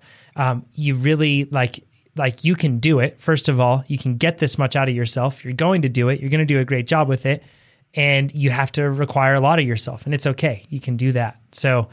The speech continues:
but that's how to get the best ramp test result that represents where you're at, is to require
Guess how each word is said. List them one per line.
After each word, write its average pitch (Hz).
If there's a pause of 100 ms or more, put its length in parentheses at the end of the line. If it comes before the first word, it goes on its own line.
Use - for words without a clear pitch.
(280)
but 139
that's 143
how 151
to 139
get 131
the 135
best 131
ramp 131
test 120
result 131
that 131
represents 127
where 127
you're 120
at, 127
is 120
to -
require 120